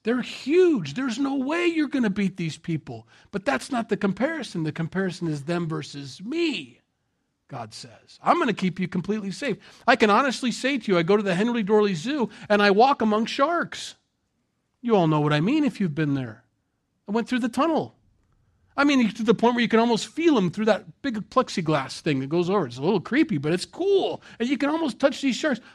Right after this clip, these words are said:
But I'm in no danger at all, and yet I'm in the tank. See, that's how God works with us. "I want you to do this great and awesome thing. Go into the promised land and conquer it." We can't. I know.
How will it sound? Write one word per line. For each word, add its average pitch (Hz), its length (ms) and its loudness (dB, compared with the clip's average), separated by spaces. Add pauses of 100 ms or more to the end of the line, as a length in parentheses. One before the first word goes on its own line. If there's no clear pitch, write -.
But 277 120 -10
I'm 277 140 0
in 254 200 4
no 285 220 -2
danger 262 420 -4
at 220 60 -2
all, 233 260 -2
and 170 140 -4
yet 175 100 2
I'm 156 160 0
in 170 80 2
the 190 80 2
tank. 269 460 -4 (1600)
See, 208 140 -4
that's 214 160 0
how 214 100 0
God 196 260 0
works 240 380 -4
with 170 180 -4
us. - 220 -8
"I 156 60 0
want 214 320 2
you 196 80 -2
to 180 60 -2
do 208 180 4
this 180 180 2
great 185 200 4
and 190 100 0
awesome 175 260 -2
thing. 175 220 2
Go 175 140 6
into 202 100 2
the 190 80 2
promised 190 420 0
land 143 160 -2
and 127 80 -8
conquer 190 460 0
it." 123 100 -6 (460)
We 175 160 0
can't. 233 560 0 (180)
I 131 80 -6
know. 131 320 -2